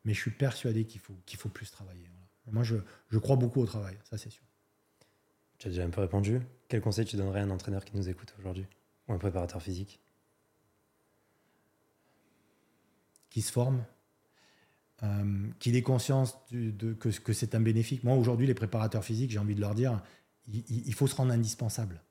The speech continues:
Speaker 1: Mais, mais il faut aussi que l'entraîneur perçoive que, qu'on devient indispensable,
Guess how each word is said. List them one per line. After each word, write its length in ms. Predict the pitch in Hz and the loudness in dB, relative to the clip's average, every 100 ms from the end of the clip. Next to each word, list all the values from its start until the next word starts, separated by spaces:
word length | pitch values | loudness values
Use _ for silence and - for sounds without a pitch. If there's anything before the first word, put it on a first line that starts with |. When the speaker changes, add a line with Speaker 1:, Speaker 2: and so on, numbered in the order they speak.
| _ _ _ _ _ - | _ _ _ _ _ 0
Speaker 1:
Mais, 200 | 110 139 | 2 2
mais 140 | 127 123 | 4 4
il 60 | 117 | 6
faut 100 | 135 | 6
aussi 260 | 127 - | 6 4
que 120 | 143 | 2
l'entraîneur 520 | 127 117 123 127 147 - | 2 2 2 4 2 2
perçoive 540 | 139 - 143 143 127 123 _ _ | 0 2 2 2 0 -8 _ _
que, 80 | 123 117 _ | -12 -12 _
qu'on 100 | - | 0
devient 220 | 113 113 | 2 4
indispensable, 640 | 120 110 101 113 131 147 | 4 2 0 -2 0 0